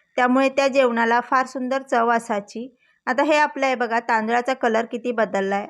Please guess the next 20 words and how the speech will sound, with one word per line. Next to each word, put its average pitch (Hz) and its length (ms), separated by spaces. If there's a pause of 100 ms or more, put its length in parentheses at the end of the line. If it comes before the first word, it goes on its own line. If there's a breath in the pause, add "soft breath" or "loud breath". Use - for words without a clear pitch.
आता 254 200
हे 247 280 (500 soft breath)
परत 269 280
आपण 269 280
सर्व 240 340 (280)
धुवून 247 440
घेऊ. 240 320 (3500)
यामध्ये, 277 600 (300)
खलबत्त्यामध्ये 269 680
जर 269 140
चटणी 254 440
बनवून 269 380
घेतली 254 340
तुम्ही 226 460
तर 254 60
त्याची 247 340
चव 247 300
काय 240 220
वेगळीच 233 460
लागते. 233 560